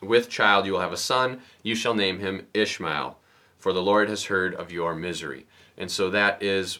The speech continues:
uh, Ishmael par-, from one of the Abrahamic faiths. The next one, we continue on. Uh, this fourth beast, he's de-, he's attacking these descendants, these Abrahamic faiths. So if he goes after Ishmael,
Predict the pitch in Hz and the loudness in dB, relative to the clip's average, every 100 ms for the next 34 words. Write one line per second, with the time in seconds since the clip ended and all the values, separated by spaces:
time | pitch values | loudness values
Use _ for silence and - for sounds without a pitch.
0 | _ - 82 78 - _ _ _ _ - | _ -10 -8 -8 -10 _ _ _ _ -6
1 | 101 - 90 95 - - - - - 87 | -6 -2 0 0 -2 -8 -12 -12 -6 -2
2 | 85 85 82 _ 85 87 85 78 82 82 | -2 -6 -16 _ -8 -6 -6 -4 -4 -4
3 | 82 82 - 117 85 - 95 131 143 - | -6 -6 0 0 0 -4 0 0 0 0
4 | 107 107 - - - - 101 98 90 113 | 0 0 -4 -16 -20 -14 -10 -10 -6 -2
5 | 104 92 90 101 - - - - 95 90 | 0 2 0 -2 -6 -20 -20 -10 -6 -6
6 | - _ _ - 117 143 - 160 147 - | -8 _ _ -8 -2 -2 4 6 6 4
7 | 151 117 - 160 151 143 139 123 139 123 | 2 2 -2 -4 -2 -2 -4 -4 -4 -2
8 | - 175 208 117 107 113 - _ _ _ | 4 4 4 0 -4 -6 -14 _ _ _
9 | - 95 104 123 127 120 110 147 139 90 | -20 -12 -4 -4 -2 -4 -2 0 0 -4
10 | - 101 87 113 107 110 104 - - 107 | -6 -6 -2 0 0 -2 -4 -2 -2 -2
11 | - 98 92 123 143 143 139 - 156 - | -2 -6 -2 0 2 2 0 0 -2 0
12 | 107 104 113 | -2 0 -2